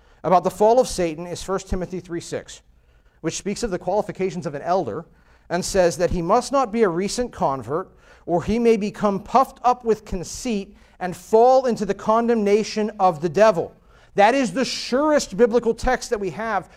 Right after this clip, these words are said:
for definitively knowing that Satan fell because of pride. But Satan did not fall alone. Other angels fell too. Now, the Bible does not tell us when this happened,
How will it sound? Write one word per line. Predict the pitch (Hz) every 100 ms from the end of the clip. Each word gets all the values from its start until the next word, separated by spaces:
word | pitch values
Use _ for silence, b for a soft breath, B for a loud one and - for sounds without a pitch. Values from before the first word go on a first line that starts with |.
| b -
for | 214
definitively | 180 202 226 254 269 247 254 220
knowing | 202 233 247 240
that | 220 -
Satan | - 226 233 226
fell | - 226 202
because | 170 135 165 - 208 196 -
of | - 170 156 -
pride. | - 165 160 123 - _ _ _ _ _ _ _ _ _ _
But | 175
Satan | - 220 247 240 175
did | 202
not | 180 190 214 -
fall | - 196 196 196
alone. | 180 226 151 90 _ _
Other | - 175 202
angels | 190 185 190 185
fell | 180 165
too. | - 220 - - _ _ _ b b b b b -
Now, | 180
the |
Bible | 196 233 247
does | 220 175
not | 208 214 240 -
tell | 226 220
us | 226 220
when | 139 190 208 202
this | 170 185 -
happened, | 202 214 208 95